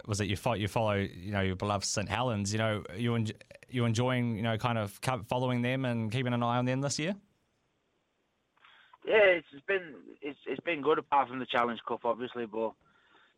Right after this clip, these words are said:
Speaker 2: Saints have been the team to beat for the last four years now under Justin Holbrook and now Christian Wolff. It's, it's, it's been nice to see, and our town's loving it at the minute.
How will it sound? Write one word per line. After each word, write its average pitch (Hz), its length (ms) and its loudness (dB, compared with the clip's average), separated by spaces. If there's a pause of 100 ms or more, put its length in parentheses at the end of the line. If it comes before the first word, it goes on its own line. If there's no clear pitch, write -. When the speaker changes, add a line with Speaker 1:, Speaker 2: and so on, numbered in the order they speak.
(120)
Speaker 2:
Saints 139 240 6
have 127 120 -4
been 123 160 0
the 120 80 -6
team 120 280 -4
to 117 80 -12
beat 127 240 -2
for 123 60 -8
the 117 60 -2
last 113 340 -4
four 117 180 -2
years 127 260 -2
now 113 220 0
under 117 420 -2
Justin 110 320 -10
Holbrook 117 420 2
and 110 100 -6
now 113 240 4
Christian 107 460 -8
Wolff. 117 240 -2 (640)
It's, 117 160 -8 (160)
it's, 120 160 -4 (180)
it's 110 160 -8
been 120 160 -6
nice 117 240 -4
to 104 60 -20 (100)
see, 120 160 -2
and 104 220 -8
our 110 260 -2
town's 110 300 0
loving 120 240 -6
it 117 80 -2
at 101 40 -2
the 107 60 -6
minute. 110 300 -8